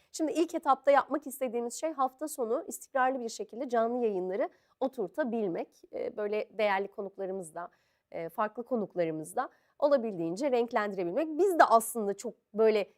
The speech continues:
yeni ve bebeğiz. Birlikte büyüyeceğiz diye düşünüyorum. Zaten burada bir aile kaldı. E, on güne kalmaz on beş bin olacak kanal.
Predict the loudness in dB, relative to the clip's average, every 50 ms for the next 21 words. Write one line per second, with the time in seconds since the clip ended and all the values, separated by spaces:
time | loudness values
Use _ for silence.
0 | _ _ -8 -4 -2 0 2 4 4 4 4 2 2 0 0 2 4 4 4 6
1 | 4 2 2 2 0 0 -2 -6 -12 -6 0 2 2 2 2 0 0 0 0 0
2 | 0 0 0 -2 -2 -4 -2 -2 -2 -2 -4 -4 -4 -2 -2 -2 -4 -8 -12 -12
3 | -10 -8 -4 -2 -2 -2 -2 0 2 2 2 2 0 -4 -4 -4 -2 -2 0 2
4 | 4 6 6 6 4 0 -2 -2 -4 -4 -4 -4 -8 -10 -12 _ _ _ _ _
5 | _ _ _ -10 -6 -6 -4 -4 -6 -6 -10 -12 -14 -16 -16 _ _ _ _ _
6 | _ _ _ _ _ _ _ 8 8 8 8 6 4 4 4 4 4 4 4 2
7 | 0 2 4 6 6 6 4 2 2 2 2 2 0 -2 -2 2 4 4 4 4
8 | 2 2 2 2 2 2 0 2 4 4 4 2